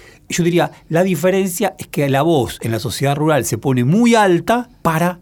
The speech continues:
terminar con las retenciones. El diario La Nación casi como que le da más texto a Enrique Croto, diciendo exactamente lo mismo. Hay que terminar con las retenciones. Este es el peor momento, lo que nos está ocurriendo es inédito, suponíamos que nunca más íbamos a vivir algo así.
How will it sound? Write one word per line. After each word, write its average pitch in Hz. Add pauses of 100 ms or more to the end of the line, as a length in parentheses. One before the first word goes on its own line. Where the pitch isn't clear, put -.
(200)
terminar 139
con 139
las 101
retenciones. 87
El 135
diario 165
La 139
Nación 208 (460)
casi 165
como 151
que 135
le 139
da 185
más 196
texto -
a -
Enrique 160
Croto, 190
diciendo 170
exactamente 185
lo 185
mismo. 135
Hay 196
que 175
terminar 147
con 165
las 113
retenciones. 113
Este 147
es -
el 131
peor 214
momento, 214
lo 151
que 131
nos 123
está 123
ocurriendo 196
es 147
inédito, 185
suponíamos 151
que 143
nunca 196
más 185
íbamos 156
a 135
vivir 151
algo 147
así. 160